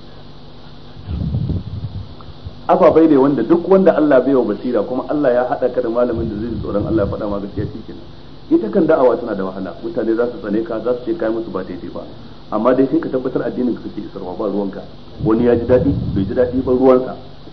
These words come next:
Kai dai alaka tsakaninka da ubangijinka a matsayinka na mai wa'azi, ka tabbatar abin da zaka faɗa da ilimi ka faɗa, kana da hujja kai. Ka tabbatar lokacin da ka faɗa, ba wai ka faɗa bane dan ka munana wa ne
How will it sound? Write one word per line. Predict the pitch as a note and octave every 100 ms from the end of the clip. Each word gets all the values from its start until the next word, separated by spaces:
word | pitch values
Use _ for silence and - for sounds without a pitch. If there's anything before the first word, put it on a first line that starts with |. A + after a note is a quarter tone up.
| - - - - - - - -
Kai | B2+ C3
dai | D3+
alaka | A#2 A#2+ B2 A#2+
tsakaninka | G2+ G2 A2+ A#2+ A2+
da | G2+
ubangijinka | G2 G#2 A2 A2 G2 G#2
a |
matsayinka | G2 F#2+ A2 G#2 G2 G2
na |
mai | F#2+
wa'azi, | F2+ F2+ - - - - - -
ka | - -
tabbatar | A#2 A2 A#2+ B2 G2+
abin | G#2 G2
da | G2
zaka | -
faɗa | - G2
da | G2
ilimi | G2+ F#2+ F2+
ka | -
faɗa, | - - - - - - - - -
kana | G#2 G2
da | F2+
hujja | G2 F#2+
kai. | - - - - - - - - - - - - - - - - -
Ka | - G#2+
tabbatar | A#2 A#2 B2 C3
lokacin | C3 C3+ - -
da | G#2+
ka | G#2
faɗa, | - G2+ G2 - - G2
ba | G2+
wai | G#2+
ka | A2 A#2+
faɗa | - G#2
bane | G#2+ G2
dan | G#2 A2
ka | G2+
munana | G#2+ A2 G#2 G2+
wa | G2 A2
ne | G#2